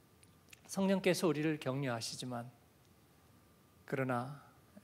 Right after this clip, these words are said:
하나님의 목적을 향해서 달립니다. 느헤미야는 목적지를 향해서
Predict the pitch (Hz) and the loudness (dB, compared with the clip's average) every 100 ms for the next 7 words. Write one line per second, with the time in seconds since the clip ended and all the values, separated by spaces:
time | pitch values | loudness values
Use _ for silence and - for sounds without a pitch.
0 | - - 202 208 208 196 175 - 175 151 | -20 0 2 4 4 4 2 0 0 0
1 | 147 139 131 - 127 160 - - - - | -2 -4 -8 -8 -10 -10 -20 -20 -20 -16
2 | - 120 123 147 - - - - - - | -14 -12 -12 -16 -20 -20 -20 -20 -20 -20
3 | - - - - - _ - - - - | -20 -20 -20 -20 -20 _ -20 -20 -20 -20
4 | _ - - - - - - - - - | _ -20 -20 -20 -20 -20 -20 -20 -20 -20
5 | - - - - - - - 151 180 208 | -20 -20 -20 -20 -20 -20 -16 4 6 8
6 | 190 175 190 214 - - - - - - | 6 6 4 0 -8 -20 -20 -20 -20 -2
7 | 165 147 196 - 151 131 120 117 107 | -2 2 0 0 -2 -2 -6 -8 -10